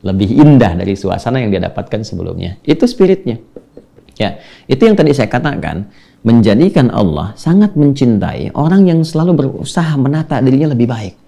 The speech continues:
Bertobat terus, bertobat terus, tobat lisan, tobat pandangan, tobat pendengaran, sampai tobat kaki.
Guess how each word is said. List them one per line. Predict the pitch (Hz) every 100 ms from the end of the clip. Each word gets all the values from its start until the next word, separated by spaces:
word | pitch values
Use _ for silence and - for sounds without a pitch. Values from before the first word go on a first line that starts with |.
| _ _ _
Bertobat | - 92 95 110 117 117
terus, | 113 120 120
bertobat | - 98 107 110 110
terus, | 113 110 -
tobat | 90 87 87
lisan, | 92 92 - 85 82 78 78 85
tobat | 90 90 -
pandangan, | 90 87 87 92 87 90
tobat | 92 92 92
pendengaran, | - 92 90 87 85 82 90
sampai | - 113
tobat | - 92 92
kaki. | - 95 - 90